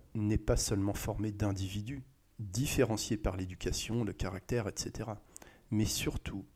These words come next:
par des héritages ancestraux dissemblables. À ses débuts, une société se compose d'êtres peu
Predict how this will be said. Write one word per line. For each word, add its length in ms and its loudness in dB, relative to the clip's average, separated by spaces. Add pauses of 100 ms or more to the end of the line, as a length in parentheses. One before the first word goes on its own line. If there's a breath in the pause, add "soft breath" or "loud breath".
(260)
par 160 6
des 240 2
héritages 460 0
ancestraux 600 -4
dissemblables. 1000 -8 (2750 soft breath)
À 80 6
ses 180 4
débuts, 340 0 (1040)
une 140 8
société 540 4
se 140 -2
compose 500 0
d'êtres 380 4
peu 340 2